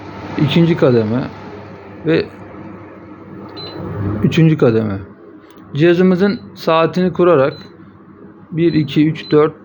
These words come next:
sekiz saate kadar çalışma sağlayabilirsiniz. Havadaki iyonları temizleme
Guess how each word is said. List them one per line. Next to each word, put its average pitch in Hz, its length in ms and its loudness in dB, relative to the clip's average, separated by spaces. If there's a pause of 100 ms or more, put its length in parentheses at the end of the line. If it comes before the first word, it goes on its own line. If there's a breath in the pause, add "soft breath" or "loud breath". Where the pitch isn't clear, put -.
(880)
sekiz 165 320 0
saate - 1000 -2
kadar 143 340 2 (220)
çalışma 156 420 0
sağlayabilirsiniz. 131 960 2 (840 loud breath)
Havadaki 160 520 2
iyonları 165 600 4
temizleme 151 720 0